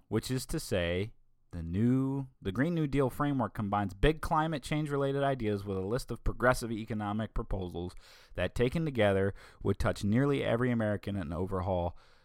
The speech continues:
the economy. Now, whether or not these ideas are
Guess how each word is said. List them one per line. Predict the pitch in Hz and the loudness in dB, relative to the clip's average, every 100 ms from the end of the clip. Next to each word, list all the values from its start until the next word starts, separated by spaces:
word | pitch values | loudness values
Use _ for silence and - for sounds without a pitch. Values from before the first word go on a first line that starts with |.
| _ - | _ -4
the | 101 98 92 - - | 0 0 -2 -6 -8
economy. | - - 113 101 78 - 92 - _ _ _ _ _ - _ _ _ _ - | -6 -4 -2 -2 -4 -10 -16 -20 _ _ _ _ _ -20 _ _ _ _ -10
Now, | 110 104 | 0 2
whether | 101 143 | 8 10
or | 156 | 10
not | 131 127 | 8 6
these | 117 110 | 2 2
ideas | 110 95 101 92 87 - - - - - | 2 2 0 0 0 -4 -14 -20 -20 -8
are | 85 | -8